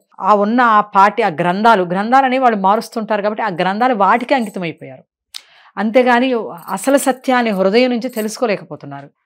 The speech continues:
ఇప్పుడు ధ్యానం అనేది మెయిన్ కదా, కానీ ధ్యానం చేసేవాళ్ళు చాలా రేరు అందులో కూడాను. హృదయంతో తెలుసుకోగలగాలి అది కూడాను. ఆ, వాళ్ళు ఆ పుస్తకాలు, ఆ గ్రంథాలు, ఆ రాసిన వాటిలో అవి మారుతూ ఉంటాయి కాబట్టి ఆ మారిన దాంట్లోనే వాళ్ళు ఆ ప్రవాహంలోనే కొట్టుకుపోతున్నారు వాళ్ళు.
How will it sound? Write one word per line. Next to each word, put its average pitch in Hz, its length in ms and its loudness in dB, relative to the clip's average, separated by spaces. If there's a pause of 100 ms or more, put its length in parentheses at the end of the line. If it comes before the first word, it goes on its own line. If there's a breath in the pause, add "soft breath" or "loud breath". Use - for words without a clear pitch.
(420)
ఇప్పుడు 185 180 -6
ధ్యానం 190 440 0
అనేది 269 200 0
మెయిన్ 226 340 0
కదా, 196 280 -2 (180)
కానీ 247 200 -6
ధ్యానం 196 460 -2
చేసేవాళ్ళు 247 360 -4
చాలా 202 120 0
రేరు 190 520 0 (100)
అందులో 160 300 -8
కూడాను. 143 260 -10 (280)
హృదయంతో 277 580 2
తెలుసుకోగలగాలి 220 760 0
అది 147 140 -4
కూడాను. 151 380 -6 (640)
ఆ, 170 320 -4
వాళ్ళు 214 200 4
ఆ 202 100 6
పుస్తకాలు, 226 600 -2
ఆ 247 60 2
గ్రంథాలు, 208 640 0
ఆ 196 100 2
రాసిన 180 440 -2
వాటిలో 214 260 0
అవి 202 100 -2
మారుతూ 202 360 0
ఉంటాయి 214 180 -2
కాబట్టి 226 160 0
ఆ - 20 2
మారిన 202 420 -2
దాంట్లోనే 240 520 -2
వాళ్ళు 208 240 -2
ఆ 180 80 2
ప్రవాహంలోనే 214 580 0
కొట్టుకుపోతున్నారు 151 680 -10
వాళ్ళు. 147 220 -18